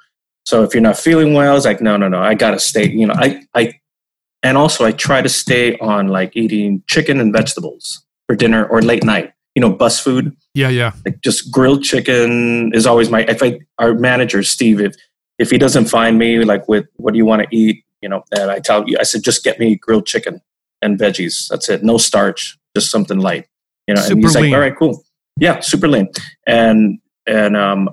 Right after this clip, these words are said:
Speaker 1: uh, usually when I'm home, then I'll do, <laughs> "Oh, let's get some burgers. Let's get, you
Speaker 2: Wow.
Speaker 1: know, some fried chicken." Well, 'cause, you know, you're home, you know,
Speaker 2: Yeah.
Speaker 1: so, yeah.
Speaker 2: So what are you
Speaker 1: But
Speaker 2: doing since you've been home? I mean, you got, I mean, you're still, you were talking about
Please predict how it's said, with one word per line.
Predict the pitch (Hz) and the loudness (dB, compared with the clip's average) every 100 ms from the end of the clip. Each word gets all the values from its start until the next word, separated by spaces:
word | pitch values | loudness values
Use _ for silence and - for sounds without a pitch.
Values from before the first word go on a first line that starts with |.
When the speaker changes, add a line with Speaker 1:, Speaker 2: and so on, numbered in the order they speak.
| - | -6
Speaker 1:
uh, | 104 101 | -4 -2
usually | 113 147 147 156 | 2 2 4 2
when | 151 | 4
I'm | 156 | 2
home, | 127 131 143 170 | 2 2 4 4
then | 127 117 | 4 4
I'll | 113 | 2
do, | 113 127 120 120 120 - - - - | 2 0 2 2 0 -2 -6 -6 -4
<laughs> | - - - - 262 - | -2 -4 -4 -4 -2 0
"Oh, | 113 101 - _ - | 0 0 -8 _ -4
let's | 151 143 | -2 0
get | 170 | 2
some | 180 | 2
burgers. | 131 170 147 113 104 95 | 4 2 2 2 0 0
Let's | 117 117 - | 0 -2 0
get, | 131 123 - | 2 2 2
you | 120 | 0
Speaker 2:
Wow. | 113 110 107 107 | 2 2 2 0
Speaker 1:
know, | 110 | -2
some | - 113 | 0 -2
fried | - 120 113 | 0 -2 -2
chicken." | - 120 113 110 | -2 -2 0 0
Well, | 147 165 | 0 0
'cause, | 196 196 | 0 -2
you | 190 | 2
know, | 185 165 | 4 4
you're | 156 | 2
home, | 151 170 113 101 104 | 2 2 2 -2 -6
you | 113 | -12
know, | 110 | -6
Speaker 2:
Yeah. | 127 127 117 110 | -4 -2 -2 -4
Speaker 1:
so, | 113 110 104 _ - - _ - | -6 -8 -12 _ -14 -14 _ -6
yeah. | 202 - _ _ _ - | -4 -4 _ _ _ 0
Speaker 2:
So | - | 0
what | 226 | -2
are | 277 | 0
you | |
Speaker 1:
But | 240 | 2
Speaker 2:
doing | 247 240 | 0 -2
since | 190 196 | -4 -6
you've | 202 | -2
been | 202 | 0
home? | 160 185 220 131 | 0 0 -2 -2
I | |
mean, | 127 131 | -2 -2
you | 147 | -2
got, | 147 147 | -2 -4
I | |
mean, | 143 143 | -4 -4
you're | 147 147 | -6 -8
still, | - 175 165 147 _ _ _ _ _ | -4 -2 -2 -4 _ _ _ _ _
you | 170 | -6
were | 151 | -2
talking | 165 156 156 | 0 0 0
about | 139 131 | 0 -2